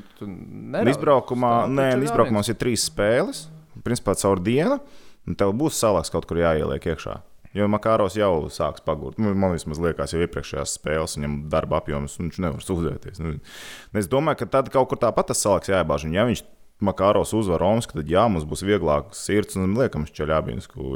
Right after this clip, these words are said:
Speaker 2: iekšā Salāku.
Speaker 1: Ok, par, ā, galveno treneru Ankipānu vai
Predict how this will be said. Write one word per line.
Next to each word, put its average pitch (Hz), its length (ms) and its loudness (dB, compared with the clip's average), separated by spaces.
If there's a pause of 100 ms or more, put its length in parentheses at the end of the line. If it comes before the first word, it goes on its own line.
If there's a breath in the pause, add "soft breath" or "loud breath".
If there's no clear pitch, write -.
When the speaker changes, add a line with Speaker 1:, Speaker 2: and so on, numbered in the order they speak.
(100)
Speaker 2:
iekšā 58 240 -6
Salāku. - 480 -8 (640 loud breath)
Speaker 1:
Ok, 131 200 -2 (360)
par, 131 160 0
ā, 123 120 2 (320)
galveno 123 360 2
treneru 123 320 0
Ankipānu 123 540 -4
vai 139 80 -10